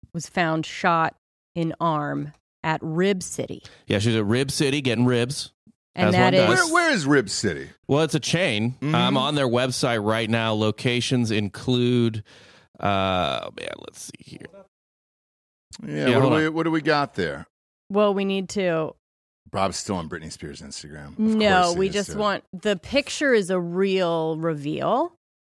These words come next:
Speaker 1: And so we're not wanting to,
Speaker 3: Of
Speaker 1: like,
Speaker 3: Rib City?
Speaker 1: No, of, like,
Speaker 3: How do I
Speaker 1: the
Speaker 3: not
Speaker 1: man
Speaker 3: know
Speaker 1: that
Speaker 3: what
Speaker 1: was
Speaker 3: Rib City
Speaker 1: caught.
Speaker 3: is?
Speaker 2: I know how it's, it is interesting. Like, you would think
Speaker 3: I, well, you, you would think that I, of all people, would know Rib City.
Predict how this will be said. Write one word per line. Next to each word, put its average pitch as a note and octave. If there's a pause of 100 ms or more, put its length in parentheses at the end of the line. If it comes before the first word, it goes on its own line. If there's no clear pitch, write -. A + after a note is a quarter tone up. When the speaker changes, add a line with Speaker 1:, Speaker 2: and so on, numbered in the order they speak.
(320)
Speaker 1:
And F#3
so G3
we're F#3
not F3
wanting E3+
to, -
Speaker 3:
Of C#3+
Speaker 1:
like, C#3
Speaker 3:
Rib C#3+
City? D3
Speaker 1:
No, G#3 (100)
of, F#3+
like, D#3+ (200)
Speaker 3:
How E3+
do E4+
I -
Speaker 1:
the A3+
Speaker 3:
not G#3
Speaker 1:
man F#3+
Speaker 3:
know F#3
Speaker 1:
that -
Speaker 3:
what -
Speaker 1:
was F3
Speaker 3:
Rib E3+
City -
Speaker 1:
caught. D3
Speaker 3:
is? -
Speaker 2:
I C3
know D3
how C#3
it's, B2
it -
is C3
interesting. G2
Like, E2
you G#2
would G2+
think A2
Speaker 3:
I, G3
well, D#3
you, E3+
you F#3
would A3
think F#3+
that A2
I, C3
of C#3
all B2+
people, G#2
would F2+
know F#2+
Rib E2+
City. C#2+